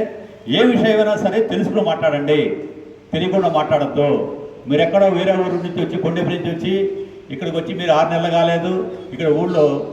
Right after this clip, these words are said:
మీరు అన్నీ తెలిసినట్టుగా మీరు ఇష్యూ వచ్చినట్టు మాట్లాడితే మాత్రం అది ఒక బాగుండదు. అలాగే ఒక సామాజిక వర్గాన్ని గురించి మాట్లాడడం అసలు బాగుండదు. కాబట్టి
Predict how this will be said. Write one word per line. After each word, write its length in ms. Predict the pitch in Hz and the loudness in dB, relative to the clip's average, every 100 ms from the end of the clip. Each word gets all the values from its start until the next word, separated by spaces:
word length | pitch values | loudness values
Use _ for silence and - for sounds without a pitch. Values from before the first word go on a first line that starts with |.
| - - 135 | -14 -12 -6
మీరు 120 | 147 151 | -2 0
అన్నీ 140 | 147 175 | 0 0
తెలిసినట్టుగా 480 | 170 156 170 170 165 151 | -2 0 0 2 2 2
మీరు 140 | 151 | -2
ఇష్యూ 140 | 143 | -2
వచ్చినట్టు 240 | - 147 151 | -4 -4 -4
మాట్లాడితే 280 | 139 151 147 | -2 -2 -4
మాత్రం 280 | 139 135 151 | -4 -2 -2
అది 420 | 131 131 127 104 107 | -2 -2 -4 -4 -8
ఒక 100 | 123 123 | -6 0
బాగుండదు. 480 | 120 151 151 151 196 - - - - - | 4 4 4 0 0 -4 -8 -12 -14 -2
అలాగే 360 | - 165 180 185 - - - - - - | 2 2 2 -2 -4 -8 -12 -16 -10 -4
ఒక 160 | 185 208 | 2 2
సామాజిక 420 | - 180 226 233 214 | 2 2 2 2 4
వర్గాన్ని 300 | 208 208 202 180 | 4 2 -2 -2
గురించి 260 | 185 185 208 190 190 | -6 -2 -2 0 -2
మాట్లాడడం 320 | 151 165 160 | -4 -2 -2
అసలు 160 | 143 156 143 | 0 0 0
బాగుండదు. 380 | 139 135 113 113 - - - - - | 0 -2 -4 -6 -8 -18 -20 -20 -4
కాబట్టి 400 | 170 170 - 185 | 2 2 2 -2